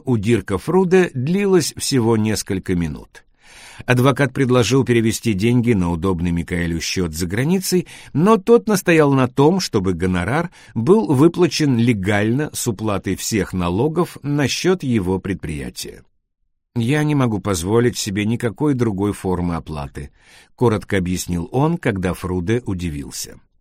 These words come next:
Впрочем, его визит был продиктован не только экономическими интересами. Когда Микаэль с Лизбет поспешно покидали Хедебю, он оставил в гостевом домике одежду, книги и кое-что из личных вещей.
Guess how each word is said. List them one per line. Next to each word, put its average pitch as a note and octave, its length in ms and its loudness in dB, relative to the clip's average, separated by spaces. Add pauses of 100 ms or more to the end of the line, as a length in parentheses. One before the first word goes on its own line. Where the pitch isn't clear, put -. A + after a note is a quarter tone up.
(640)
Впрочем, A#3 300 4
его F#3+ 240 6
визит E3+ 400 4
был D3 200 2
продиктован C3+ 680 2
не C3+ 100 4
только B2+ 480 0
экономическими F#2 760 -2
интересами. A2+ 760 -4 (400)
Когда D3 480 4
Микаэль C3+ 640 2
с - 100 -4
Лизбет A#2 480 0
поспешно A2 640 -2
покидали F#2 520 -2
Хедебю, D3+ 540 0 (300)
он F3 180 4
оставил D#3 460 4
в A#2+ 100 2
гостевом B2+ 500 2
домике C3+ 480 2
одежду, B2 680 -2
книги G#2+ 540 -2
и D#3 220 -4
кое-что C3+ 520 0
из G2 180 0
личных F2 380 -4
вещей. D2+ 540 -8